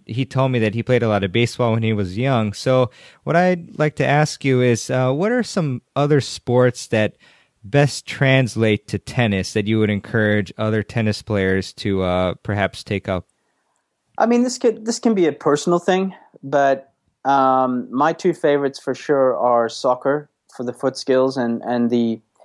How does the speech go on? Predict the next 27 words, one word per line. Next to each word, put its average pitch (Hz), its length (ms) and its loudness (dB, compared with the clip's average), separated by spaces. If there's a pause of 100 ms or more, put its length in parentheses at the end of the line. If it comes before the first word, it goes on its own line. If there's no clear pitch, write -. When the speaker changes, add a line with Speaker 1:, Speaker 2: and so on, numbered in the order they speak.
(440)
Speaker 2:
um, 113 520 2
space - 760 -2
and 131 160 -4
positional 139 480 0
awareness 135 440 2
on 135 80 0
a 117 80 0
field, 139 420 0 (720)
of 120 180 2
looking 139 300 0
for 135 140 0
gaps, 127 540 -2 (140)
of 117 340 2 (240)
anticipating 135 720 0
movements, 127 600 0
anticipating 127 800 0
specific, 123 640 0
uh, 117 380 2 (920)
uh, 117 280 2
places 131 420 -2
where 127 120 2
you're 123 220 0
gonna 123 140 2
be 120 80 0
playing 123 280 0
the 120 40 2
ball. 120 340 0